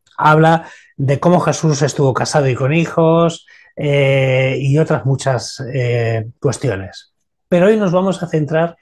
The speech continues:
en ese Jesús metafísico que vino realmente a enseñarnos verdades, o a recordarlas, mejor dicho.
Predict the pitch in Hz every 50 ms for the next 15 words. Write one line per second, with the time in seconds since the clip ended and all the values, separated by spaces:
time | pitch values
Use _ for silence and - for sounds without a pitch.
0 | _ _ - _ _ _ _ _ _ - - 160 165 185 180 - - - - 147
1 | - 180 175 185 190 - - - _ _ _ _ _ _ _ _ _ _ _ _
2 | _ _ _ _ _ _ _ 139 156 165 - 170 143 - - 196 190 170 - -
3 | 151 - - 170 170 180 - _ _ _ - 156 135 151 156 160 156 156 151 139
4 | 143 143 147 143 143 147 147 139 139 - 165 165 165 - _ _ _ _ _ _
5 | _ _ - 147 143 143 - - 135 135 143 143 139 139 143 135 123 123 131 123
6 | 135 156 160 143 147 160 202 214 - - - _ _ _ _ _ _ _ - 175
7 | 175 175 170 160 - 156 156 147 202 247 254 220 147 123 107 113 120 - - 127
8 | 107 101 101 98 92 - -